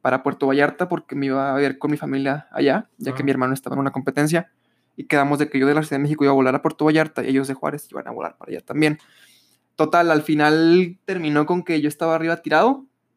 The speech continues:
Speaker 1: mm, digo, me sentía mal, simplemente, o sea, estaba tirado, así, acostado, intentando sentirme cómodo. Este, mi amigo Fernando de vez en cuando se daba una vuelta a echarme el ojo de que, "No, pues, ¿cómo estás? Muy bien".
Speaker 2: ¿No estás muerto
Speaker 1: Y,
Speaker 2: todavía?
Speaker 1: ajá, y lo que sí me hizo muy padre es que,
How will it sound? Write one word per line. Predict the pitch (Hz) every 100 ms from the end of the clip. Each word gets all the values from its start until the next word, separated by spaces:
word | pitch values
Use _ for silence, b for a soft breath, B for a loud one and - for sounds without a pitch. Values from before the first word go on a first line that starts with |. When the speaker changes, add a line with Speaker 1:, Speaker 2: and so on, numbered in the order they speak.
| _ - 185 -
Speaker 1:
mm, | 156 143 131 - 95 147 139
digo, | 143
me | 143
sentía | 151 151
mal, | 151 170
simplemente, | 190 190 180
o |
sea, | 185
estaba | 160 156
tirado, | 170 139
así, | 156 -
acostado, | - 139 - 120 147 147 - - -
intentando | 147 143 139
sentirme | 156 147 143 151
cómodo. | 165 175 196 b b b b _
Este, | - 139 - 139
mi | 135
amigo | 135 139
Fernando | 151 143 135 139
de | 139
vez | 135
en | 143
cuando | 143 139
se | -
daba | 139 131
una | 135 139
vuelta | 135 131 135 131 -
a | -
echarme | - - 127
el | 131
ojo | 135 156
de | 143
que, | - -
"No, | -
pues, | -
¿cómo | 131
estás? | 143 - -
Muy | 139
bien". | 139 156 b b
Speaker 2:
¿No | 123
estás | 131
muerto | 143 147 156
Speaker 1:
Y, |
Speaker 2:
todavía? | 147 147 147
Speaker 1:
ajá, | 165 180
y | 190
lo | 190
que | 190
sí | 196
me | 202
hizo | 202
muy | 214 214
padre | 214 208 196
es | 190
que, | 190 196 175 143